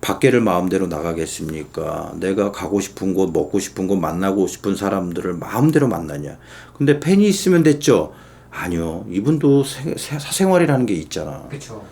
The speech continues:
Speaker 1: 그런 게 없는 게, 나는 솔직히 이런 연예인분들을 보면 그게 참 안타까워요.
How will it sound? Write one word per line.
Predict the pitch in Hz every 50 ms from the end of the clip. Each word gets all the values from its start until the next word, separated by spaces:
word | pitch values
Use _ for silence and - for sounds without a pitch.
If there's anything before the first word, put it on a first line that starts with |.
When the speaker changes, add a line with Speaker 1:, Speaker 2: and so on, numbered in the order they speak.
| - - -
Speaker 1:
그런 | - 123 123 135 135 135 135 131 123
게 | 123 123 120 117
없는 | 110 80 85 92 101 107 107 107 104 101
게, | 98 107 107 101 98 92 85 80 73 65 - - - - - - -
나는 | - 98 101 104 98
솔직히 | - 117 - - 107 110 98 92 90 82 76 73 - - -
이런 | - 98 110 113 110 104 98 87
연예인분들을 | 85 82 95 104 110 107 104 101 95 95 95 90 98 92 95 90
보면 | - 80 76 82 98 117 123 104 - - - - - - - -
그게 | - - 98 117
참 | - - - 139 113
안타까워요. | 92 80 - - 78 - - 73 69 -